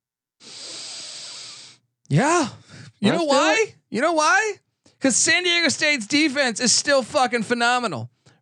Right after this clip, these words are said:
Speaker 1: Bring it on, buddy.
Speaker 2: Okay. All right.
Speaker 1: What did, what, let's,
Speaker 2: So
Speaker 1: let's take a look at this Ohio. I wanna see Ohio, Iowa State stats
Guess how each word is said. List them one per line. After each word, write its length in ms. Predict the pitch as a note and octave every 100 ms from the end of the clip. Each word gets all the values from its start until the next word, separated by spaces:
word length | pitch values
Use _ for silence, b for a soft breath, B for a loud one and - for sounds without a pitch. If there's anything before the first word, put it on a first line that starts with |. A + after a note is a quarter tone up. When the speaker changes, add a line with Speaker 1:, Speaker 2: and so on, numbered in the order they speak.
| -
Speaker 1:
Bring 300 | D3 A3+ D4
it 120 | C#4+
on, 320 | C4 C#4 B3+ F#3
buddy. 400 | E3+ D#3 C3+ B2+ _ _ _ -
Speaker 2:
Okay. 360 | D3 - A3+ G#3+ _ _ -
All 160 | D#3 G#3+
right. 240 | G#3 G3+ - _ _ -
Speaker 1:
What 160 | G#4
did, 180 | G#4 F4
what, 200 | G4+ A4+
let's, 140 | A4+ A4+
Speaker 2:
So 280 | G#4 - - -
Speaker 1:
let's 220 | F#4+ -
take 240 | - C4
a 60 | F3
look 300 | D#3+ D#3+ C3+
at 120 | A#2+
this 240 | C3+ B2 B2+
Ohio. 640 | A#2 B2 C#3 B2 A2 G#2+ b b b
I 100 | -
wanna 200 | D4 G#3+
see 480 | D#3+ F#3 F#3+ E3+ A#2+ _ _ _ _ _ _ -
Ohio, 600 | D3+ C#3+ D#3+ E3 D#3+ D3
Iowa 380 | - D3+ D3 C3+
State 440 | A#2 - D#3 C3+
stats 680 | - - A2 E2 - - E3